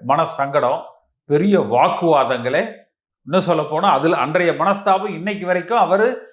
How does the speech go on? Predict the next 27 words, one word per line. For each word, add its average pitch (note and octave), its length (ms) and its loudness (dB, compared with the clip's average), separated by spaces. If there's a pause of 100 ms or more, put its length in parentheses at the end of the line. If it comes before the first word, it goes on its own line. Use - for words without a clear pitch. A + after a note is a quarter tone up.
(120)
வாய்ப்பு G3 440 0
கிடைச்சா F#3+ 460 -2
எனக்கு F3+ 480 -4 (560)
எப்படி G3 680 -2 (360)
என்ன, C#3+ 600 -2
என்னுடைய D#3 360 -2
வளர்ச்சியை F#3 480 0
தடுக்க F#3 320 -2
முடியும்னு D3+ 420 -10
தான் F#3+ 160 -4
முயற்சி D3+ 360 -6
செய்வார். G#2 460 -6 (440)
ஏன்னா D#3 200 0
அன்றைக்கு G3+ 520 0
திரு D#3 180 -8
கே G3 180 -4
பி G3 140 -6
முனுசாமி D#3+ 580 -4
சொன்னது, C3 720 -4 (280)
புரட்சி G3+ 420 0
தலைவர் E3 320 0
எம் C#3+ 160 -8
ஜி F#3+ 180 2
ஆரை E3+ 280 2
போல D#3+ 300 -2
பத்து D#3 360 -2
மடங்கு E3+ 400 -4